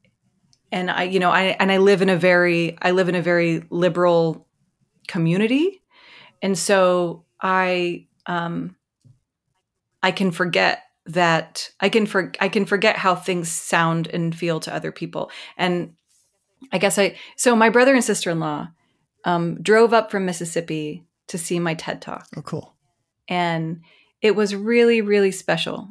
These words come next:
Speaker 1: It was really, really special, um, for a lot of reasons. But I'll tell you that one of the most profound things to me was that after my talk, my sister-in-law said to me,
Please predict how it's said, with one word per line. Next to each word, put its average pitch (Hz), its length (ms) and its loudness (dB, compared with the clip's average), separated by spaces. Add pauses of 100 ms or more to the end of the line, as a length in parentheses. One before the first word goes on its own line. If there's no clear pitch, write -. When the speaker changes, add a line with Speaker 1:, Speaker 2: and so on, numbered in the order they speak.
(120)
Speaker 1:
It 202 80 0
was 202 180 0
really, 214 260 2
really 190 220 -2
special, 175 520 -8 (560)
um, 185 200 0
for 226 340 4
a 208 60 2
lot 214 320 4
of 156 120 -2
reasons. - 600 -10 (220)
But 185 260 0
I'll 185 120 2
tell 214 200 -2
you 208 140 2
that 185 180 0
one 190 120 -2
of 190 80 -2
the 185 60 -2
most 175 260 -4
profound 190 560 -2
things 170 560 -4 (720)
to 202 100 0
me 196 440 2
was 180 160 -2
that 185 160 2
after 196 280 -2
my 220 160 0
talk, 214 420 0
my 190 100 -2
sister-in-law 233 500 -2
said 180 240 -6
to 185 100 -8
me, 165 360 -4